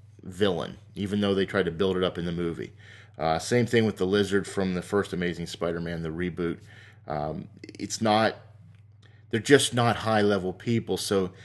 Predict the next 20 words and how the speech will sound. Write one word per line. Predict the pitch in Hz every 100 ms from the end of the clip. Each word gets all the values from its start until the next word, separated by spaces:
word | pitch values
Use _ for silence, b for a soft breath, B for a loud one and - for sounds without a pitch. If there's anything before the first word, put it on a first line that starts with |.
| B B -
you | - 104
gotta | 107 113
keep | - 120
that | 120 90
in | 98
perspective. | 104 - - 107 - 95
And | 95
in | 107
our, | 120 104 -
our | - 95
society, | - - 147 151 107
it's | 98
sometimes | - 117 113 95 -
tough | - 156 107 - B B B B
because | 107 120 101
we | 95 117
have | 104 107 92
this | 101 92 - - -
over-the-top, | 117 110 202 - 107 107 - B B B B
uh, | 85